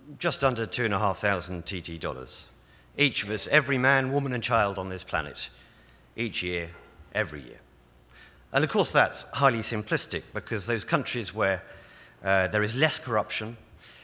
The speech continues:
mask the true figures where corruption is more rife. So forgive me for foregoing the protocols. I mean no disres-,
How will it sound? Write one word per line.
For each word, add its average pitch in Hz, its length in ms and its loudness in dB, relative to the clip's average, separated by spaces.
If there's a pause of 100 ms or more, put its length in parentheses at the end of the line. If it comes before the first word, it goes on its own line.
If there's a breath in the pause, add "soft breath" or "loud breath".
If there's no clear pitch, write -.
(200 loud breath)
mask 117 300 2
the 113 60 -4
true 127 240 -2
figures 92 460 -2 (100)
where 90 180 -2
corruption 92 500 -4
is 82 160 -8
more 92 300 -4
rife. 78 400 -6 (2000 loud breath)
So 139 420 6
forgive 143 320 2
me 131 220 2
for 110 340 0
foregoing 104 460 2
the 95 80 -4
protocols. 101 680 -4
I 92 140 2
mean 95 240 -4
no 101 100 0
disres-, 90 460 -4